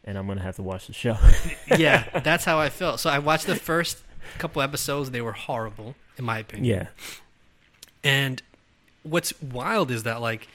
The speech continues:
Speaker 2: the, the people that they've gotten attached to the show, I'm like, "How did you get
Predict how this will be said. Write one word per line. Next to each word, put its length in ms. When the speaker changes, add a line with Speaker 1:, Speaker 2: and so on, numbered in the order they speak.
Speaker 2:
the, 420
the 120
people 300
that 120
they've 220
gotten 560
attached 400
to 80
the 100
show, 500
I'm 120
like, 140
"How 200
did 160
you 80
get 380